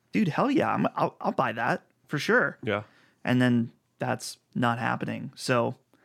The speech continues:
Speaker 1: I don't know. It's, uh, it's a weird situation, and it's kind of been the sto-, like, a, a reoccurring theme of the past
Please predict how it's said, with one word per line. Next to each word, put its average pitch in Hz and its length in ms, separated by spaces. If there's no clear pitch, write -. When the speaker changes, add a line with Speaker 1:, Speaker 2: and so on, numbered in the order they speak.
Speaker 1:
I 143 80
don't 170 140
know. 165 240
It's, - 300
uh, 131 420
it's - 140
a 123 60
weird 143 380
situation, 127 640
and 117 140
it's - 80
kind 127 200
of 123 160
been 120 520
the 120 100
sto-, 127 460
like, 123 260
a, 113 260
a 101 60
reoccurring 123 600
theme 120 420
of 107 140
the 117 80
past - 560